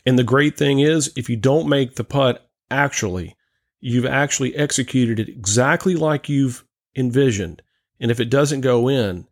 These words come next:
it should be very close to the hole where you can just tap it in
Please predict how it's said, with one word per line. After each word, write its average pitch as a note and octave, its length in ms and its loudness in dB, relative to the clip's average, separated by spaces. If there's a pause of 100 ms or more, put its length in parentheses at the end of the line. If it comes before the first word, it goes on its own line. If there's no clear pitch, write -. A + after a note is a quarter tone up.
(360)
it A#2+ 120 -2
should F3 260 0
be A#2+ 100 0
very C3+ 320 0
close D3+ 340 0
to D#3+ 60 -4
the C#3+ 140 -4
hole G#2+ 500 -2
where A#2+ 200 0
you A#2 100 0
can A2+ 140 -4
just G#2 220 -6
tap A#2 280 -2
it A#2+ 80 0
in F2 280 -4